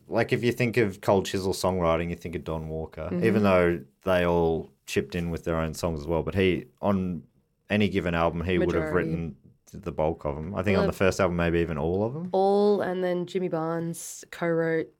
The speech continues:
Speaker 2: the first song, Juliet, but everything else was
Speaker 1: Right,
Speaker 2: Don Walker.
Speaker 1: which is a banger.
Speaker 2: Yes.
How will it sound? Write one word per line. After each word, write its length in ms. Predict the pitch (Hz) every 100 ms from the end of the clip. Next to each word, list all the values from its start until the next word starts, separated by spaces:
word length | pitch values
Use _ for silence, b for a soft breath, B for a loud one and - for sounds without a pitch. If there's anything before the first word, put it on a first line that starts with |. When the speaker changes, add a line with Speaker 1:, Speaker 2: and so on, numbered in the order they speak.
| _
Speaker 2:
the 160 | 165
first 340 | 165 170 165 -
song, 240 | 170 165
Juliet, 460 | 156 160 160 156 -
but 80 | 156
everything 340 | 156 156 160
else 300 | 151 156 -
was 120 | 156
Speaker 1:
Right, 260 | 151 156 156
Speaker 2:
Don 180 | 160 151
Walker. 240 | 151 -
Speaker 1:
which 60 | 147
is 60 |
a 60 | 80
banger. 520 | 73 78 80 78 71 - _ -
Speaker 2:
Yes. 380 | - - -